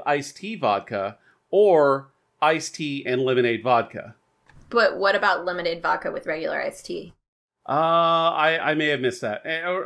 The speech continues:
Speaker 1: or
Speaker 2: I think
Speaker 1: we,
Speaker 2: that
Speaker 1: we
Speaker 2: one would
Speaker 1: tried
Speaker 2: be the
Speaker 1: the
Speaker 2: best.
Speaker 1: combinations. We, we were both, we were much more sober and a lot more drunk after. Pretty much anything except booze flavored and booze flavored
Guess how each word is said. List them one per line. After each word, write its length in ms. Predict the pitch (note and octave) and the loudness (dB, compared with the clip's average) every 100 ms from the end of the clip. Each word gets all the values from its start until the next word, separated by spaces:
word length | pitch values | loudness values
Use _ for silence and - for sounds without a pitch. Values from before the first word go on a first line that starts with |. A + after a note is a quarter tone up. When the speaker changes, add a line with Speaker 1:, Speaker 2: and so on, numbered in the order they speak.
| F3 | -4
Speaker 1:
or 60 | E3+ | 0
Speaker 2:
I 100 | A#3 | 0
think 160 | G#3+ F#3 | 0 0
Speaker 1:
we, 80 | |
Speaker 2:
that 120 | B3 B3 | 0 0
Speaker 1:
we 80 | C#4+ | -2
Speaker 2:
one 20 | |
would 80 | B3+ | 2
Speaker 1:
tried 140 | C4+ | 4
Speaker 2:
be 60 | B3+ | 4
the 60 | |
Speaker 1:
the 40 | A#3 | 2
Speaker 2:
best. 80 | G#3 | 2
Speaker 1:
combinations. 600 | G3+ F3+ D3+ - G#2+ B2+ | 4 4 0 -2 -8 -4
We, 120 | F#3+ | -4
we 320 | F#3+ C#3+ F#3+ G#3 | -4 -6 -6 -4
were 240 | G3+ F#3 | -4 -4
both, 320 | D#3 F#3 F3+ - _ _ - - - - - | -2 -2 -2 -8 _ _ -18 -16 -16 -18 -14
we 120 | F3+ | -10
were 200 | G3 F#3+ E3+ | -6 -6 0
much 320 | F3+ F#3 F3+ | 2 2 0
more 100 | D#3+ | -4
sober 400 | - D3 C#3 C3+ | 0 0 0 -2
and 320 | C#3+ C3 C3 | 0 -2 -2
a 60 | B2 | -2
lot 220 | B2+ B2+ | 0 0
more 120 | B2 G#2+ | 0 -4
drunk 240 | A2 G#2 | -4 -4
after. 400 | G2+ F2+ - - _ _ _ _ - | -6 -6 -12 -20 _ _ _ _ -6
Pretty 260 | A#3+ C4+ | -2 -2
much 320 | C#4+ B3 A#3 - - | -2 -2 -4 -8 -2
anything 500 | F3 A3+ A3 A#3+ A#3+ | 0 0 -2 -8 -6
except 500 | F3 E3 - F#3+ F#3+ E3+ - _ - | -6 -6 0 0 0 -6 -12 _ -2
booze 320 | F3+ G3 G3+ | 0 0 -6
flavored 480 | - F3 E3+ E3+ D#3+ | 0 2 2 0 2
and 160 | C3+ C3+ | 0 2
booze 260 | C#3 C#3+ | -2 -2
flavored 540 | D#3+ D#3 D#3+ E3+ F3 | 0 0 0 -4 -8